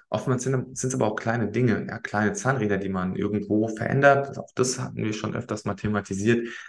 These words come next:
die wir dann wirklich auch, ja, hebeln und ein großes Zahnrad dann auch verändern können. Sei es, wenn du mal anfängst, wirklich nur mal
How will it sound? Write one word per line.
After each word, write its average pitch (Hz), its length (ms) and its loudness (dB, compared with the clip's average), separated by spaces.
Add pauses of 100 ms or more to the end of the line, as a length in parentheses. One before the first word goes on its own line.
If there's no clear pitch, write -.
die 131 100 10
wir 127 60 8
dann 113 140 6
wirklich - 380 2
auch, 139 380 2 (320)
ja, 117 240 6
hebeln 123 640 4 (180)
und 104 220 -4
ein 98 60 -4
großes 127 400 -2
Zahnrad 113 360 -2
dann 101 100 -2
auch 95 100 -4
verändern 113 440 0
können. 85 280 -2
Sei 90 140 0
es, 92 100 -2
wenn 110 100 2
du 110 60 2
mal 101 140 2
anfängst, 113 460 0
wirklich 117 300 -2
nur 110 100 4
mal 107 480 6